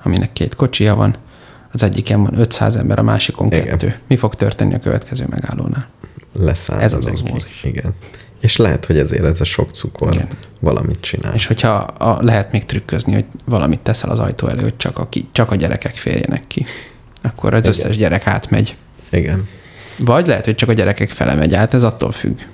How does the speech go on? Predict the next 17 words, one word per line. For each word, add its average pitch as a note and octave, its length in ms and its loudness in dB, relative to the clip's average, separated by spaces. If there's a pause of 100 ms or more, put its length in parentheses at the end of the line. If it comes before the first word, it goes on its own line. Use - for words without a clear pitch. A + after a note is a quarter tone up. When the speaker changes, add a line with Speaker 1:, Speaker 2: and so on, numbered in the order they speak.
(220)
Speaker 2:
Most F2 220 4
ugye G2+ 160 6
attól F2 300 2
félek, F#2 340 2
hogy F2+ 120 2
ezt F2+ 140 2
le F2 120 2
kell - 160 0
szűrnöm. - 720 -2
Hogy - 140 2
tudom A#1 380 0
leszűrni? - 600 -2
Ez F2 80 2
viszonylag G2 420 0
sűrű - 460 -2
dolog - 360 -4
azért. - 420 -4